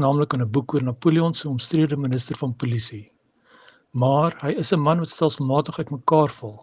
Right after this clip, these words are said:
Niks lyk meer heeltemal die moeite werd nie. Nie die vroue wat hy ontmoet nie, nie die vriende wat hy maak nie. Intussen word 'n aantal karakters in die loop van die boek vermoor.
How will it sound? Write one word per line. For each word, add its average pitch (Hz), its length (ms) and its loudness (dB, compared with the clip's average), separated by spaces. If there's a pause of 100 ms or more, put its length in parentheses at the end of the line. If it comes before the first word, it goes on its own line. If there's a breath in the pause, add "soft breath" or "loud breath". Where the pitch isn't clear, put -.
(480 soft breath)
Niks 160 260 2
lyk 170 200 4
meer 156 200 2
heeltemal 143 320 2
die 131 140 -2
moeite 127 200 -2
werd 117 380 -2
nie. 104 160 -12 (400)
Nie 147 140 0
die 156 160 -2
vroue 170 280 6
wat 156 120 0
hy 151 60 2
ontmoet 131 360 -2
nie, 143 220 -6
nie 147 100 0
die 151 180 0
vriende 151 280 2
wat 131 160 -4
hy 131 80 -2
maak 110 360 -4
nie. 104 200 -18 (680 soft breath)
Intussen 156 380 0
word 151 200 4
'n 160 120 0
aantal 151 220 -2
karakters 143 500 -2
in 151 140 -6
die 123 100 0
loop 131 120 2
van 143 180 -6
die 113 80 -6
boek 127 180 -4
vermoor. 113 480 -4